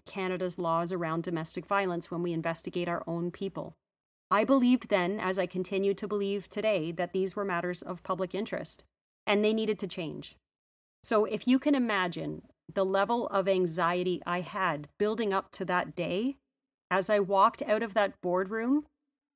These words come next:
it was like a two-ton weight had been lifted off my shoulders. I felt a huge sense of relief for having shared with the board what I knew and what I believed was wrong. I know I sound incredibly naive now,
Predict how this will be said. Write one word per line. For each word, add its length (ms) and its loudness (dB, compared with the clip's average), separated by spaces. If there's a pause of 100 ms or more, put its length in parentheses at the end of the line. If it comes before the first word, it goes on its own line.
it 160 2
was 220 0
like 140 2
a 80 0
two-ton 640 -2
weight 280 2
had 140 -6
been 160 -2
lifted 300 -4
off 240 -2
my 120 -4
shoulders. 640 -8 (220)
I 140 6
felt 380 2 (260)
a 100 0
huge 640 0
sense 340 0
of 240 -4
relief 600 -4 (360)
for 180 0
having 360 4
shared 440 2
with 180 -4
the 60 -6
board 420 -2
what 140 2
I 120 0
knew 460 0
and 200 -4
what 140 -2
I 100 0
believed 440 -4
was 160 -10
wrong. 380 -4 (680)
I 160 2
know 220 4
I 100 4
sound 420 0
incredibly 680 0
naive 440 -2
now, 420 -4